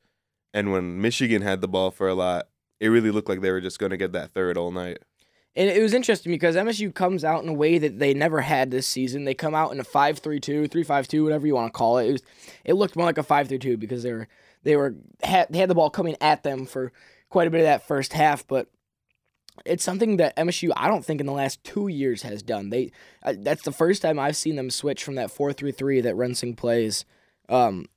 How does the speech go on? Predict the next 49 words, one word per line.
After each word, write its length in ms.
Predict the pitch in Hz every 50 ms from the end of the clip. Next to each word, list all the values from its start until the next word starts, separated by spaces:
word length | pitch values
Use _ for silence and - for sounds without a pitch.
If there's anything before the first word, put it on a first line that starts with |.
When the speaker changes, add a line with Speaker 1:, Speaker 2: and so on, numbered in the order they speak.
| _
Speaker 2:
it, 180 | - 113 - - _ -
in 140 | 135 139 139
the 80 | 135
last 320 | 123 135 139 143 143 - -
two 160 | - 139 127
seasons, 420 | - - 190 208 185 139 123 110
and 80 | 120 123
I 80 | 139
think 220 | 185 - 160 156 147
it 80 | 156
was, 180 | 151 147 135 - -
it 80 | 135
was, 120 | 147 139 - -
it 100 | - 143
was 120 | 143 135 123
good 320 | 113 - 170 190 208 180
to 100 | - 135
see 320 | 120 - - 185 220 220 151
because 380 | 135 131 - 160 147 135 127 - _ - - - - _ -
we 80 | 165
finally 280 | 156 - 180 175 175 175
see 200 | 165 - 190 175
that 180 | 147 135 - -
things 320 | - _ - 156 165 170
haven't 200 | 170 165 151 139
been 180 | 147 156 147 143
working 300 | 151 147 - 180 160 147
this 120 | 135 127
season, 300 | - 135 135 139 143 147
so 160 | 139 156 147
we're 120 | 151 147 156
gonna 140 | 175 175
try 220 | 165 - - 160 170
something 320 | 165 - 160 160 160 175
else. 320 | 170 135 107 95 - - - _ _ _ _ _ _
Uh, 180 | - 117 113 90
that, 180 | 95 113 87 - _ _ _ -
I 60 | 123
feel 180 | - - 170
like 120 | 151 139 120
that 180 | 147 143 117
was 120 | 139 131 120
Rensing's 440 | 135 143 143 135 - 143 131 113 -
mindset 560 | - 113 135 139 143 151 147 - 147 113 127
going 240 | 139 139 135 131 131
into 300 | 139 143 - - 131 135
it, 100 | 127 -
and, 240 | - 135 135 135 131
um, 380 | 123 123 120 117 110 107 101